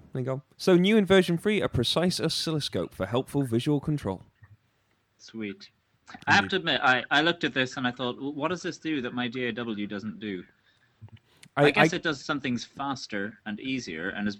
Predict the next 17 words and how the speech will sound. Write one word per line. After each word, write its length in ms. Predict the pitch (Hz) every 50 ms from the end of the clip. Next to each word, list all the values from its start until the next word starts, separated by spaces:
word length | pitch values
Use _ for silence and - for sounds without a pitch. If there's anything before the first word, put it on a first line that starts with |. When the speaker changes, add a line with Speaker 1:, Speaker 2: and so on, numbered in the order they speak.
| -
Speaker 2:
is 180 | - 127 127 113
more 320 | 127 131 131 131 127 123
streamlined 760 | 117 - - - - 123 123 127 127 123 120 120 117 110 107 -
towards 420 | - 113 107 113 117 120 113 107
doing 320 | 104 - 113 117 123 127 127
things. 240 | 139 143 147 143 147
Yeah, 160 | 156 147 135
it 160 | 131 131 135
talks 260 | - 147 147 143 - -
about 240 | 135 123 120 -
doing 340 | - 117 117 117 117 117 113
ducking 460 | 107 110 104 - - 117 110 107 107
and 120 | 101 98 95
gating 320 | 101 95 98 95 104 101
effects 420 | 101 - - 101 95 - - - -
and 100 | 98 95
that, 200 | 95 87 80